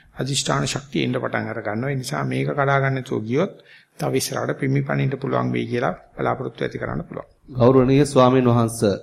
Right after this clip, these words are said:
Speaker 2: මේ මාගේ පළමු වන වැඩසටහනයි. මම ආනාපාන සති භාවනාව කරන විට නාසයත් උදරයත් පිම්බෙනවා දැනෙනවා.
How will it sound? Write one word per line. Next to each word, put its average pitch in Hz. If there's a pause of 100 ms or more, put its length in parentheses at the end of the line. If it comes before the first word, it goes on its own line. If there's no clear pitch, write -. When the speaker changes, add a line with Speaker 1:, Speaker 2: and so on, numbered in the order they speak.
Speaker 2:
මේ 131
මාගේ 139
පළමු 123
වන 139
වැඩසටහනයි. 123 (520)
මම 113 (120)
ආනාපාන 143
සති 147
භාවනාව 131
කරන 120
විට 117
නාසයත් 123
උදරයත් 123
පිම්බෙනවා 127
දැනෙනවා. 127